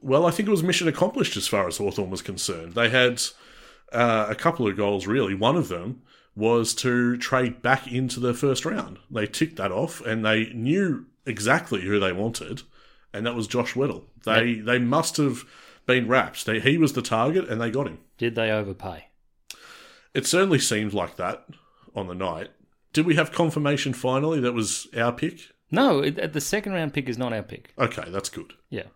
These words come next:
Speaker 1: Okay, well, that's some slight, uh, silver lining to all this.
Speaker 2: So
Speaker 1: But
Speaker 2: it's not,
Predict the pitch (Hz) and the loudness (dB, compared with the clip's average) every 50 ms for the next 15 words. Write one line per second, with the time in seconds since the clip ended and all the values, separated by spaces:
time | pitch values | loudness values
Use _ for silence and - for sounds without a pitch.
0 | _ _ _ _ _ _ _ _ _ - 107 - - - 95 107 127 151 165 185 | _ _ _ _ _ _ _ _ _ -14 -10 -10 -10 -8 -6 0 2 4 4 4
1 | 170 175 - - 185 160 156 151 143 - - - 127 123 120 120 110 110 107 - | 4 2 2 2 4 4 4 2 0 0 -2 0 2 2 4 4 4 2 0 -2
2 | - 104 95 90 87 85 - - - 139 123 101 98 95 95 90 90 87 90 90 | -4 -4 -4 -4 -4 -6 -4 -2 0 0 0 0 -2 -4 -4 -4 -6 -6 -8 -10
3 | 85 - 92 82 80 80 90 117 151 - - - - 110 104 101 - 117 123 131 | -8 -8 -6 -6 -6 -4 -4 -4 -2 -2 -4 -2 0 0 0 2 2 2 2 2
4 | 143 139 | 2 0